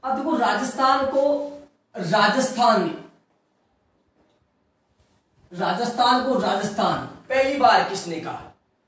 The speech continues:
वो भी लिखित रूप में। देखो राजस्थान को सर्वप्रथम राजस्थान, राजस्थान को सर्वप्रथम राजस्थान, वो भी प्रमाणिक तौर पर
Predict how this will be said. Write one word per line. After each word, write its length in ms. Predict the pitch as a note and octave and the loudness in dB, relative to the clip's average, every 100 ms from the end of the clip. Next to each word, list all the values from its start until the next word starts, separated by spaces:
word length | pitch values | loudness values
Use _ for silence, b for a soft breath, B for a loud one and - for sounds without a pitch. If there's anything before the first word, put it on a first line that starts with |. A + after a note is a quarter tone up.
| _ | _
वो 140 | G3 D#4+ | -2 0
भी 60 | |
लिखित 440 | C4+ B3+ C4 - F3+ | 0 -2 -4 -6 -6
रूप 180 | D#3+ | -8
में। 240 | - - - _ _ _ _ _ - | -10 -18 -20 _ _ _ _ _ -6
देखो 260 | C#4+ C#4 | -4 0
राजस्थान 800 | A3 G3+ G3+ B3+ - C4 C4 C4+ C4+ | 2 2 0 -4 0 4 4 4 2
को 140 | C4 C4+ C4+ - - | 2 2 0 -6 -18
सर्वप्रथम 920 | - - - C#4+ D4 D4+ - A#3 A3 B3 | -14 -8 -2 2 4 4 0 -4 -4 -2
राजस्थान, 760 | G3+ F3 F#3+ - E3 B2 - - - - - _ _ _ _ _ _ _ _ _ _ _ _ _ _ _ _ _ _ _ _ D#3 | 0 0 -2 -6 -8 -8 -10 -16 -20 -20 -20 _ _ _ _ _ _ _ _ _ _ _ _ _ _ _ _ _ _ _ _ -6
राजस्थान 600 | G3 G3 - A#3+ A#3+ B3+ | -2 -2 0 0 0 0
को 120 | C4+ | -2
सर्वप्रथम 680 | C4 C4+ C4 A#3 - B3 | 0 2 2 0 -4 -4
राजस्थान, 420 | A3 G#3+ - B3 A#3+ | -2 -2 -2 -2 -2
वो 60 | |
भी 120 | C4 | -4
प्रमाणिक 540 | - A#3 G#3+ G3 F#3 - | -4 -2 0 0 -2 -2
तौर 180 | F3+ D#3+ | -2 -4
पर 340 | - - | -6 -12